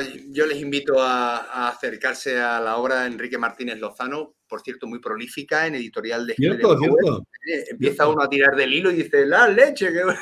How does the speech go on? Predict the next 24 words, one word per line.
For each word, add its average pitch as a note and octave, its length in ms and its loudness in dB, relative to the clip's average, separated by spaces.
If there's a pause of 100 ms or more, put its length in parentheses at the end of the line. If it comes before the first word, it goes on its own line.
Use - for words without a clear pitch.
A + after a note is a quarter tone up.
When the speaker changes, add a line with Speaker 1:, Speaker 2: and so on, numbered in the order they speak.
(120)
Speaker 1:
<laughs> F#3+ 460 2
qué F3 60 4
bueno". E3+ 280 4 (140)
Speaker 2:
<laughs> - 460 -6 (880)
Speaker 1:
Está E3+ 400 -4
bien, D#3 180 4
a C3 60 0
mí D3 100 0
me F#3+ 100 2
encanta, D#3+ 300 0
a - 20 0
mí D3 80 2
me E3+ 100 2
encanta, F3+ 340 -2
porque A#2+ 200 -4 (260)
Speaker 2:
No, A#3 260 8
Speaker 1:
es G3+ 60 8
Speaker 2:
mi-, F#3 80 4
Speaker 1:
una - 160 -6 (260)
sensación C3 80 2
Speaker 2:
mis B2+ 80 2
Speaker 1:
de D#3 180 6
Speaker 2:
amigos, F#3+ 220 8
Speaker 1:
escarabajo. D#3 300 4